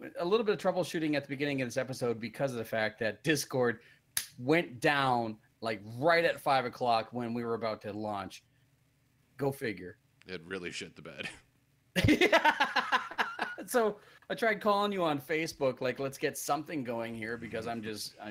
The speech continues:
Speaker 1: dragging my feet, and you refuse to give Mark Zuckerberg any sort of information. Look, he's already tied up in Congress as is, answering dumbass questions from people who don't understand what Facebook is.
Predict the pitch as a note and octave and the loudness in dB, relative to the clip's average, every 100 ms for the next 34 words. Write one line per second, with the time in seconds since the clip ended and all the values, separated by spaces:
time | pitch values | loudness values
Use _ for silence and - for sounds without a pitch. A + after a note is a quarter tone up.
0 | G2 B2+ B2+ A#2+ A2 G#2 - C#3 A2+ G#2+ | -4 0 2 0 -2 -4 -4 -2 -2 -6
1 | _ _ _ _ A2+ A#2+ A2+ A2 C#3+ F3+ | _ _ _ _ -2 0 0 0 2 2
2 | F#3 C3+ A2+ C#3 A#2+ - A#2 A#2 G#2 A#2+ | 2 0 0 0 0 -2 0 0 2 2
3 | A2+ A2 A#2 - G#2+ A2 G#2+ G#2+ C#3 D#3 | 2 2 -2 -2 -2 0 0 0 2 2
4 | - A2 G#2 G#2 G2 G2+ G2 - G#2 - | 2 -2 0 -2 -4 -4 -6 -6 -8 -10
5 | - - E3 E3+ - - D4+ F#4+ F4 A#3+ | -18 -10 0 0 0 0 2 4 2 0
6 | D#3 F3 E3+ C3 A2+ G#2 A2+ A#2 G#2+ G2+ | 0 2 4 2 0 -4 -2 -2 0 -2
7 | G2 G2+ G2 G2+ F#2 - A2+ A2+ - G#2+ | -4 -4 -2 -2 -2 -4 -2 -2 -2 -4
8 | G#2 F#2+ A#2+ B2+ B2 A2 - A2+ A2+ G#2+ | -4 -2 -2 0 0 -2 0 0 0 -4
9 | G#2 - - - _ - A#2 A2+ B2 A2+ | -6 -6 -12 -20 _ -4 -4 0 -2 -2
10 | A2 A2 G#2+ C3 C3+ B2+ A#2+ - A#2 A2 | -2 -4 0 0 0 -2 -4 -2 -2 -2
11 | G#2 - A#2 A#2 G2+ - F#2 F2+ - | -4 -4 -4 -4 -12 -10 -12 -10 -14